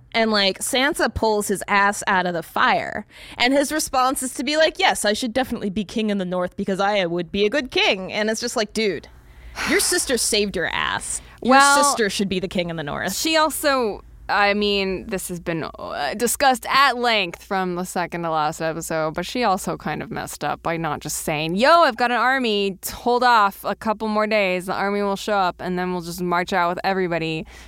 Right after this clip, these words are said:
Speaker 2: instead of, like, waiting f-, to, like, she, it's like she was writing the show, and she's like, "No, we've gotta have the Han Solo pops out of the sun moment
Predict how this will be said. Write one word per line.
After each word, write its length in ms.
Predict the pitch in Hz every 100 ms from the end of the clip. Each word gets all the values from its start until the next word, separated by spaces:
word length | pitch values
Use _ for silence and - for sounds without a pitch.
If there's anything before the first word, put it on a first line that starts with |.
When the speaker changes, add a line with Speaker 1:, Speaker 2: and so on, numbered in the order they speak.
| -
Speaker 2:
instead 300 | 175 190 180
of, 80 | 165
like, 180 | 170 170
waiting 320 | 170 170 170
f-, 200 | - -
to, 260 | 180 160 156
like, 160 | 180 -
she, 260 | 226 226
it's 140 | 220 233
like 140 | 214
she 260 | - - 226
was 180 | 202 175
writing 360 | 180 185 180
the 80 | 165
show, 240 | - 180
and 80 | 165
she's 160 | - 165
like, 100 | 165
"No, 220 | 202 190
we've 140 | 185
gotta 220 | 190 185 196
have 200 | 185 180
the 120 | 180
Han 240 | 190 180
Solo 560 | 180 185 180 170 165 151
pops 340 | - 170 -
out 120 | 180 165
of 40 |
the 80 | 160
sun 300 | - 170 170
moment 500 | 165 165 165 156